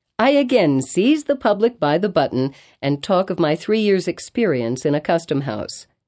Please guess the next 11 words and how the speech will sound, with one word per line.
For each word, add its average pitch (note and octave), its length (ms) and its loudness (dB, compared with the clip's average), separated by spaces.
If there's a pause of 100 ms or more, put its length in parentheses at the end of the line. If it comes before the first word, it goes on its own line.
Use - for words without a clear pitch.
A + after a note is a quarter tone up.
(600)
The G3+ 160 4
example G3 600 4
of D3+ 100 -2
the E3 80 2
famous E3+ 500 2 (300)
P B3+ 320 2
P, C3+ 460 0
clerk A3 400 0
of E3 120 0
this E3+ 240 2
parish, C3+ 560 0